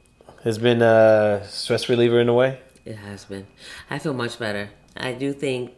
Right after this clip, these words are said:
Speaker 1: It's cheaper than a therapist.
Speaker 2: Yeah, and I do think that,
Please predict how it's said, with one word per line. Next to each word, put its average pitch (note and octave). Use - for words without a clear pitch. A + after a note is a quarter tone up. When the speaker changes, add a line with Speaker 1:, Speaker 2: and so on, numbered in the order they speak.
Speaker 1:
It's -
cheaper -
than B2
a -
therapist. D3
Speaker 2:
Yeah, B2+
and G#2
I B2+
do B2
think A2+
that, G#2